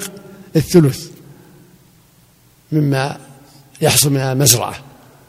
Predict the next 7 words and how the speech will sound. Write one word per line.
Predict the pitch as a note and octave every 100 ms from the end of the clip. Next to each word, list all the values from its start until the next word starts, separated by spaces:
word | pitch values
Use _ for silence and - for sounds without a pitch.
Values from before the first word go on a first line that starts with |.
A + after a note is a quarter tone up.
| _ _ _
في | F3+
وجوه | E3+ D#3+ C#3
البر، | C3+ D3+ D#3+ - - - - - - - _
والثلث | C#3 - G3 E3+ D3+
الثاني | G3 G3 G3+ F#3
ل-، | E3+ D#3 - - - -
ل-، | -